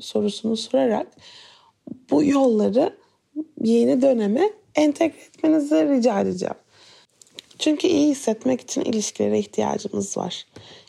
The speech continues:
İyi hissetmek ve iyi hissettirmek için. Hedeflerimize de ulaşmak için, motivasyonumuzu da yüksek tutmak için ama en önemlisi mutlu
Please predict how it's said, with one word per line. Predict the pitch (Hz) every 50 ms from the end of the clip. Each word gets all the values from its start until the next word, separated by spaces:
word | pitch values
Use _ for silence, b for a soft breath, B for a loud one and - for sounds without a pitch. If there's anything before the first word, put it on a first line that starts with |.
| B B
İyi | 220 226 240 247
hissetmek | 233 233 214 - - 190 185 - - - 269 339 381 - - _ _ -
ve | 262 269
iyi | - 277 262 262 240
hissettirmek | 233 220 - - 220 214 214 - - 214 208 214 196 202
için. | - - - - - - - - B B B B B B B B B B
Hedeflerimize | B - 233 226 240 247 240 - 262 262 269 277 277 262 277 302
de | 294 285
ulaşmak | 254 220 202 190 180 - - - - - - -
için, | - - - - - 269 269 B B B B B B
motivasyonumuzu | - 220 208 - - 208 202 208 208 - 226 208 214 220 233 247 254
da | 269 302
yüksek | 269 233 220 - - 185 -
tutmak | - - - - - - 196 -
için | - _ - - - - 320 B B B B B B B B B -
ama | - 302 311 330 330 - - -
en | - 330 330 302
önemlisi | 269 226 202 - - - - 170 - - - - - - - _ _ _ _ _ 247
mutlu | 247 254 254 247 - _ - - 277 294 330 392 403 -